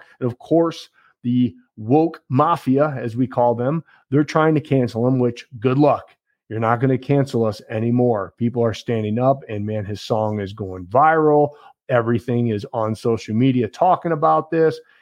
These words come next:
And so, you know me, I like to hit the progressive leftists whenever I can. And so we're gonna release for the next ten days a shirt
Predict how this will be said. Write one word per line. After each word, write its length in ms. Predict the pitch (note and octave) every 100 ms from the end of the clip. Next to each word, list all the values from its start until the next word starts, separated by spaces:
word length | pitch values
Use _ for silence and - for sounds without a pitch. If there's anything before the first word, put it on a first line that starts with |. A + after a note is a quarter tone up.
| _
And 160 | B2 A2+
so, 120 | C3
you 200 | B2 D3+
know 180 | D3 C#3
me, 380 | C3+ C#3 D3+ C#3+ _ _ B2+
I 160 | C3+
like 340 | C#3+ C3 C3+ C3
to 160 | A2+ G2+
hit 340 | - D#3 - - _ -
the 100 | B2
progressive 560 | A2+ G2 B2+ C3 B2
leftists 520 | G#2 B2+ C3 D#3+ D3 C3
whenever 420 | B2 D3 C3 B2
I 80 | A2
can. 340 | - A#2+ C3+
And 100 | A#2+
so 200 | A#2+ A#2+ C3+
we're 220 | C3 C3
gonna 180 | C3 A#2+
release 460 | A#2 B2 C3+ C#3
for 100 | -
the 80 | A#2
next 320 | B2+ C3 - _ _
ten 280 | - D#3+ D3+
days 420 | C3+ B2+ D3+ D3+ C3
a 80 | A#2+
shirt 480 | - C#3+ D3+ F3